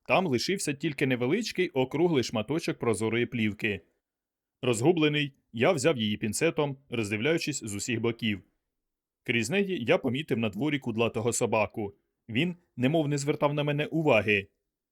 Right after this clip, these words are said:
Але, відчувши мій погляд, скерований на нього крізь плівку, раптом підвівся, закрутив хвостом і підбіг до мене, хоч я його й не кликав. Що таке? З надвору на підвіконня сів голуб.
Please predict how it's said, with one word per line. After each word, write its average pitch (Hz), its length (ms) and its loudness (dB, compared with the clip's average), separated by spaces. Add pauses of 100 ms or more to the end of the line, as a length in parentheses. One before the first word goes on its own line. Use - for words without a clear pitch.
(180)
Але, 120 220 2
відчувши 110 460 -2
мій 104 160 -4
погляд, 185 460 0 (120)
скерований 151 580 0
на 143 140 -2
нього 139 260 2
крізь 135 240 -2
плівку, 131 600 0
раптом 127 340 2
підвівся, 135 640 -2 (240)
закрутив 123 520 0
хвостом 175 640 -2
і 117 80 -2
підбіг 123 380 -4
до 165 120 0
мене, 104 400 0 (260)
хоч - 320 -4
я 127 100 -2
його 135 220 0
й 143 40 -2
не 180 120 -2
кликав. 110 500 0 (560)
Що - 320 -2
таке? 143 460 -2 (1080)
З 107 100 -6
надвору 120 360 2
на 151 120 2
підвіконня 127 540 -2
сів 165 220 -2
голуб. 113 440 2